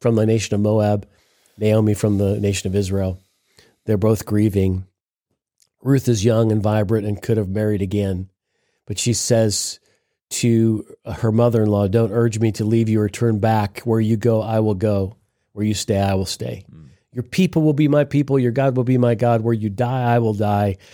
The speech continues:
Speaker 1: And there I will be buried. May the Lord deal with me, be it ever so severely, if anything but death separates you and me." This is covenant.
Speaker 2: Mm-hmm.
Speaker 1: That's the,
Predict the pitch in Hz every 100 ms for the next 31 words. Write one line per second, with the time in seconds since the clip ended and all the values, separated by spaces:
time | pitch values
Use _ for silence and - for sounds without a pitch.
0 | - - 98 98 117 127 123 120 120 107
1 | 107 95 104 98 92 98 110 120 113 110
2 | 120 139 147 120 127 135 131 127 117 117
3 | 113 131 117 120 - 117 110 113 101 113
4 | 110 104 98 - 113 120 120 - 113 104
5 | 101 85 107 101 - - _ _ _ _
6 | - - 110 - 98 90 - 92 90 85
7 | 101 120 117 - 117 95 87 80 123 92
8 | 85 80 73 _ _ _ _ _ - 120
9 | - 117